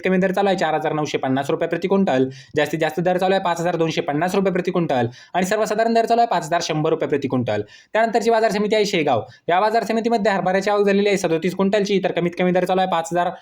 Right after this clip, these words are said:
शंभर रुपये प्रति क्विंटल, जास्तीत जास्त दर चालू आहे पाच हजार शंभर रुपये प्रति क्विंटल आणि सर्वसाधारण दर सुद्धा चालू आहे पाच हजार शंभर रुपये प्रति क्विंटल. त्यानंतरची बाजार समिती आहे आंबेजोगाई. या बाजार समितीमध्ये हरभऱ्याची आवक झालेली आहे शंभर क्विंटलची, तर कमीत कमी दर चालू आहे पाच हजार शंभर रुपये प्रति क्विंटल, जास्तीत जास्त दर चालू आहे पाच हजार दोनशे रुपये प्रति क्विंटल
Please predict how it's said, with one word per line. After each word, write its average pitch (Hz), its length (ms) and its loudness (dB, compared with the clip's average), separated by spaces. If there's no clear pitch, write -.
शंभर 156 240 0
रुपये 180 160 0
प्रति 190 200 -2
क्विंटल, 185 400 2
जास्तीत 147 280 -2
जास्त 151 180 0
दर 160 160 0
चालू 170 180 0
आहे 170 100 0
पाच 139 120 -2
हजार 151 220 -2
शंभर 143 280 -2
रुपये 190 180 0
प्रति 180 200 -2
क्विंटल 143 380 0
आणि 185 120 0
सर्वसाधारण 220 520 0
दर 233 100 2
सुद्धा 226 220 -2
चालू 220 200 0
आहे 254 100 2
पाच 196 220 -2
हजार 165 180 0
शंभर 143 280 0
रुपये 135 200 0
प्रति 120 200 -4
क्विंटल. 113 340 -2
त्यानंतरची 214 380 0
बाजार 220 200 2
समिती 202 240 0
आहे 208 100 2
आंबेजोगाई. 156 520 2
या 170 120 4
बाजार 220 200 4
समितीमध्ये 220 500 0
हरभऱ्याची 190 380 0
आवक 196 160 0
झालेली 196 220 2
आहे 196 100 2
शंभर 190 300 0
क्विंटलची, 196 480 0
तर 170 80 -2
कमीत 170 280 0
कमी 202 120 2
दर 202 120 2
चालू 214 160 0
आहे 202 100 0
पाच 165 180 -4
हजार 170 140 2
शंभर 160 280 0
रुपये 185 180 0
प्रति 185 180 -2
क्विंटल, 190 400 0
जास्तीत 151 240 -2
जास्त 175 220 -2
दर 180 100 2
चालू 196 220 0
आहे 208 100 0
पाच 185 120 -2
हजार 190 180 2
दोनशे 160 340 0
रुपये 208 180 2
प्रति 196 180 -2
क्विंटल 175 360 0